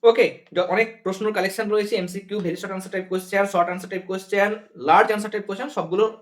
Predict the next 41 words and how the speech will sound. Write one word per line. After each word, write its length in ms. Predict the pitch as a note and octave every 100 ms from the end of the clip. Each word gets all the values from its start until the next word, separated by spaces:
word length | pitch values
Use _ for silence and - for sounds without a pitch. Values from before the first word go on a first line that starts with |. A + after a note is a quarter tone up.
| -
অসংখ্য 360 | F3 A#3+ A3+ A#3+
কালেকশন 380 | E3+ F3+ A3
রয়েছে 380 | F#3+ F#3+ F#3+ C#4 - _ _ _ _ -
এবং, 440 | F3+ F#3+ G#3+ F3+
আহ, 840 | A#2 D3+ D3 C3+ C3 B2+ B2 A2 -
সহজভাবে, 840 | - B3 C4+ A3+ A3 G3+ - - _ _ _
আহ, 160 | D#3+ E3
সায়েন্টিফিক 520 | F#3 G3 G#3+ A3+ F#3
ওয়েতে 300 | F#3 G3+ D4+
আমাদের 280 | B3 - G#3
কোশ্চেন 240 | D#3 D#3
আনসারগুলো 460 | C#3 C#3+ C#3 A#3 - _ -
কিন্তু 160 | E3
লেখা 240 | C4+ C3 C3
হয়েছে, 280 | C3 G#2+ A#2+
to 80 |
the 140 | E3 E3+
point, 300 | E3+ F3 B3 - _ _
এবং 320 | D#3+ F#3 A#3+
আমাদের 580 | F3+ D3+ F3 C4 - _ _ - -
কোশ্চেনের 500 | G#3 - B3 C#4 - - -
নম্বর 340 | D#3 F3+ A3+
অনুযায়ী 340 | F#3+ E3 E3 G#3
যতটা 280 | E3 -
লেন্থ 260 | D#3+ D#3 D3+
হওয়া 260 | D3+ C#3+ -
উচিত 240 | E3 A#3 C4+ _
সেরকমভাবে 380 | D3+ B2+ C#3+ A3+
দেওয়া 260 | - A#2
হয়েছে। 340 | A#2+ G#2+ - _ _
ওকে, 280 | G#3+ G#3+ F#3 - _ -
উন্নত 260 | G#3 A3+
মানের 200 | A3+ A#3
যে 80 | G3
কোনো 140 | G#3
একটা 140 | G#3+ G#3+
টেক্সট 260 | G#3+ F3+
বই 180 | F#3+ G3+
যদি 120 | G#3+
তোমরা 180 | G#3+ G#3
রাখো 500 | F#3 F3+ A#3+ - -